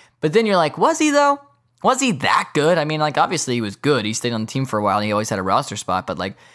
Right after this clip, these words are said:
to me, Glenn Wesley was, like, kind of a perennial, like, third pairing guy. And if he wasn't, it's probably 'cause our defense wasn't that good. Uh, I don't really understand, you know, I,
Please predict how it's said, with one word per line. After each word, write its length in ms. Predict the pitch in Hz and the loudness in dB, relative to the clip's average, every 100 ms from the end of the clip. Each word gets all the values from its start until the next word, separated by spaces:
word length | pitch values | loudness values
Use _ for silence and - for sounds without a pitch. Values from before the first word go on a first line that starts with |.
| _ - | _ -2
to 100 | 170 | 2
me, 160 | 226 | 2
Glenn 260 | 185 175 170 | 2 2 4
Wesley 300 | 170 170 170 | 2 2 0
was, 180 | 151 127 | 0 0
like, 160 | 123 | -2
kind 260 | - 143 180 | -2 -2 -2
of 120 | 165 | 0
a 60 | 151 | -2
perennial, 540 | - 143 143 147 139 | -2 -2 -2 0 0
like, 280 | 123 107 - | 0 -2 -4
third 440 | - - 117 120 | -10 -2 0 -2
pairing 380 | 107 120 117 101 | -2 -2 -2 -2
guy. 320 | 104 107 110 - | 0 0 -2 -6
And 100 | 131 | -4
if 120 | 127 | -2
he 80 | 123 | -4
wasn't, 440 | 101 143 151 135 113 | 0 2 2 -2 -4
it's 80 | |
probably 240 | - 143 139 | -2 -2 0
'cause 160 | 135 | -2
our 80 | 113 | -4
defense 440 | 104 127 117 110 - _ _ | -4 -4 -4 -8 -10 _ _
wasn't 300 | 117 120 113 | -4 -4 -2
that 200 | 107 104 | -4 -4
good. 240 | 92 92 - _ _ _ | -8 -10 -12 _ _ _
Uh, 500 | 98 101 98 95 95 - | 0 2 2 2 0 -2
I 60 | 117 | -2
don't 160 | 147 151 | 0 2
really 260 | 147 139 | 2 2
understand, 760 | 131 117 - 117 117 117 113 - _ _ - _ _ | 0 -2 -4 -2 -2 -2 -4 -8 _ _ -20 _ _
you 120 | 113 117 | -6 -4
know, 340 | 107 98 - | -4 -4 -6
I, 120 | - | -6